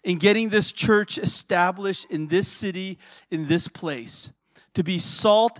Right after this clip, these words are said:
and light, to be a beacon on a hill, so that, that the world would know the fame and the name of Jesus.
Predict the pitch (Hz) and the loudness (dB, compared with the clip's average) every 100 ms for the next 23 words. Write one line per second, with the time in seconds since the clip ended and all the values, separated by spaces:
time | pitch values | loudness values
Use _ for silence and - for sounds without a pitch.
0 | - 185 165 156 160 165 - 202 - 147 | -6 -4 0 2 2 0 -4 -8 -6 -4
1 | 165 143 123 175 202 - 220 190 190 165 | 0 -2 -2 -4 -4 -4 -6 -4 -4 -4
2 | 151 123 127 - - - - 196 180 165 | -4 -4 -4 -10 -20 -18 -6 0 2 0
3 | 165 175 156 175 233 202 202 170 180 190 | -2 -2 0 2 2 2 -6 -6 -4 -2
4 | 208 185 120 - _ _ _ _ 151 135 | 0 0 -2 -6 _ _ _ _ -10 -10
5 | - 214 214 208 170 156 160 165 190 170 | -4 -2 0 -2 -2 -2 0 0 0 -4
6 | - 139 135 127 - - | -4 -2 -2 -6 -10 -10